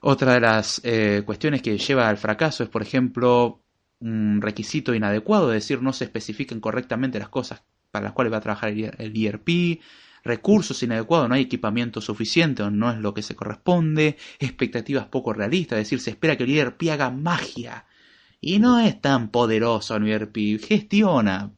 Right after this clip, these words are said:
necesita un poco de manejo también de seres humanos. Van a selecciones de E R Ps, es decir, seleccionar mal el producto, o sea, seleccionar mal el, el software en particular,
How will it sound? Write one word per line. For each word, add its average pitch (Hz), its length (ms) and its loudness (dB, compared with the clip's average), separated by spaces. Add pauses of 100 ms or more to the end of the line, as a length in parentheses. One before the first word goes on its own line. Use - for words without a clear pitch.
(160)
necesita 147 560 -2
un 156 100 -4
poco 170 300 0
de 143 120 -6
manejo 139 380 0
también 110 320 -2
de 156 60 -6
seres - 340 -8
humanos. 165 480 -4 (680)
Van 147 260 6
a 139 140 2
selecciones 127 560 -2
de 107 140 0
E 110 220 -2
R 113 120 0
Ps, 196 320 0
es - 80 -6
decir, 110 340 0
seleccionar 123 400 -2
mal 123 120 0
el 107 100 0
producto, 123 500 -4 (560)
o - 60 -20
sea, 104 120 -8
seleccionar 110 420 -4
mal 120 180 -2
el, 104 380 -4 (200)
el 110 120 -6
software 127 420 0
en 113 80 -4
particular, 123 640 -4